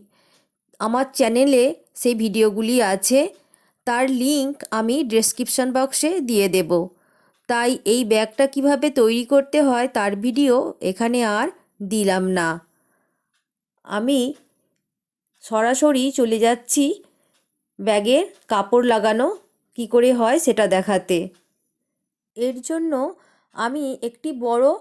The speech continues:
কাপড় থেকে ব্যাগের মাপ নিয়ে কাপড় কেটে নিচ্ছি। এটা স্কেল দিয়ে মেপে নিয়েও কাটা যেতে পারে, তবে তখন একটু সময় লাগবে। আর যেহেতু এই ব্যাগটাতেই আমি লাগাবো,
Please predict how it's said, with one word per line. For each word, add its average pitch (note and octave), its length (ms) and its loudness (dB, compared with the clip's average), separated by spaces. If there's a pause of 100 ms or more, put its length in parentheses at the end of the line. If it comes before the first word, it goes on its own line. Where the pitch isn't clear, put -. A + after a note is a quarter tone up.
(400)
কাপড় A#3+ 400 0
থেকে D4+ 360 -2
ব্যাগের A#3 480 -4
মাপ C#4 320 -4
নিয়ে D4 320 0 (480)
কাপড় A#3 440 2
কেটে B3 280 0
নিচ্ছি। G3+ 460 -4 (560)
এটা B3+ 300 2 (120)
স্কেল A#3+ 380 0 (100)
দিয়ে D4+ 240 4
মেপে C4+ 340 2
নিয়েও D4+ 280 2 (100)
কাটা A#3 280 2
যেতে A#3+ 300 0
পারে, A#3+ 300 2 (560)
তবে C4+ 240 4
তখন A#3+ 420 2
একটু D4+ 320 -2
সময় B3+ 400 0
লাগবে। C#4 380 0 (460)
আর A3+ 140 2 (120)
যেহেতু B3 300 0 (120)
এই E4 100 4
ব্যাগটাতেই D#4+ 1300 0
আমি F4+ 160 4
লাগাবো, B3 420 4